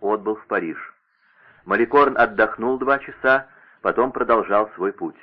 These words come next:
В Париж он приехал ночью и направился в маленькую гостиницу, где всегда останавливался, когда наезжал в столицу, и на следующий день в восемь часов явился в дом маршала Граммона.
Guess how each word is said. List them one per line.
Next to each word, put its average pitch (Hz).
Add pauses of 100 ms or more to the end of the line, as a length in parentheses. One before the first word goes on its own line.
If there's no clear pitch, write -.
(800)
В -
Париж 143
он 175
приехал 160
ночью 147
и 120
направился 139
в 98
маленькую 117
гостиницу, 117 (260)
где 98
всегда 117
останавливался, 110
когда 101
наезжал 98
в -
столицу, 90 (480)
и 101
на 107
следующий 120
день 175
в 92
восемь 87
часов -
явился 160
в -
дом 160
маршала 127
Граммона. 78